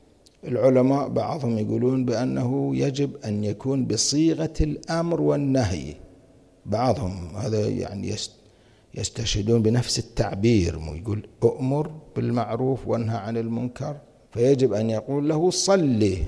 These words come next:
ما يكفي أن يقول له مثلًا: "ينبغي أن تصلي"، "لا بد أن تصلي" مثلًا، أو يشرح له فوائد الصلاة أو أهمية الصلاة، أو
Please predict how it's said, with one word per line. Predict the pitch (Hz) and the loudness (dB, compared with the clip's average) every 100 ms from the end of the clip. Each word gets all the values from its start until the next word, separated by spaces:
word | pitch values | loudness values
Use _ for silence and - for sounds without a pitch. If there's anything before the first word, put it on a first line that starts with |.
| - | -4
ما | 143 180 | -2 0
يكفي | - 120 | 0 -2
أن | 110 | -2
يقول | 110 113 110 | 0 -2 0
له | 110 110 - - - | -2 -2 -6 -20 -20
مثلًا: | - 113 107 110 104 101 - _ | -14 -10 -8 -6 -6 -10 -14 _
"ينبغي | 117 117 113 104 98 98 | 2 4 4 4 2 -2
أن | 104 98 | -4 -8
تصلي"، | 107 - 107 101 98 | -10 -6 -6 -6 -8
"لا | 98 101 107 | -2 0 0
بد | 107 110 104 | 0 -2 -2
أن | 98 123 | -6 -8
تصلي" | 113 110 95 95 101 101 104 - _ _ _ _ _ _ | -10 -10 -8 -8 -8 -8 -8 -12 _ _ _ _ _ _
مثلًا، | 110 98 98 95 95 | -6 -2 0 -2 -4
أو | 120 113 110 104 | 2 2 2 -4
يشرح | 107 113 113 107 127 143 - | -8 -6 -4 -4 0 0 2
له | 120 110 110 104 | 4 4 4 0
فوائد | - 117 113 110 104 101 | 0 4 8 8 6 -2
الصلاة | 104 - 101 101 101 98 - | -4 -6 -6 -4 -6 -6 -8
أو | 110 120 | -8 -2
أهمية | 101 117 113 113 107 - | 0 2 2 2 0 -4
الصلاة، | 104 - 107 104 101 104 - | -8 -6 -4 -4 -4 -4 0
أو | 113 113 | 0 0